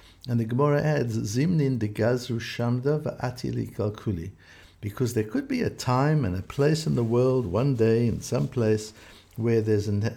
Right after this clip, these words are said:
antagonistic government that forbids the study of Torah and the practice of Judaism,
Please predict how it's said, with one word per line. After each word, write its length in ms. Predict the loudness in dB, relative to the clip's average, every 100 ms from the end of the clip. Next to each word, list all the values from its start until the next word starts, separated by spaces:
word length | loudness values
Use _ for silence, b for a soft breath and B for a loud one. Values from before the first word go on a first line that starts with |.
| -4
antagonistic 680 | 0 2 2 0 -2 -6
government 500 | 0 0 2 0 0
that 120 | -2 -4
forbids 460 | -4 0 0 0
the 80 | -6
study 380 | -4 -2 -2 -2
of 120 | -4
Torah 280 | -2 0 0
and 120 | 0
the 60 | -2
practice 420 | -4 -4 -6 -8
of 120 | -6
Judaism, 560 | -4 -2 -2 -2 -2